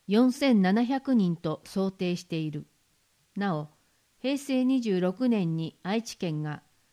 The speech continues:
最大地震想定をもとに算出した本庁の避難者数四千三百人を上回っている。質問。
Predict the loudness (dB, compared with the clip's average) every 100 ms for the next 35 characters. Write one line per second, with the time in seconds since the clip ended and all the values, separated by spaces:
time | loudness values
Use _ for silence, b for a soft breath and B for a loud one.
0 | _ _ -8 -2 0 0 0 0 -2 -2
1 | 0 0 -2 -4 -4 -8 -8 -12 _ _
2 | _ -2 0 0 0 0 -2 -4 -4 -4
3 | -6 -8 -8 -6 -8 -8 b b b b
4 | -2 0 0 -4 -2 -2 -4 -8 -4 0
5 | 0 0 -4 -8 -6 -8 -8 _ _ _
6 | -4 -2 0 0 -2 -2 -4 -2 -4 -2
7 | -2 -2 -2 -4 -6 -6 -2 0 0 -4
8 | -10 -10 -8 -10 -14 _ _ _ _ _
9 | _ _ _ _ _ _ _ -10 -2 0
10 | 0 -2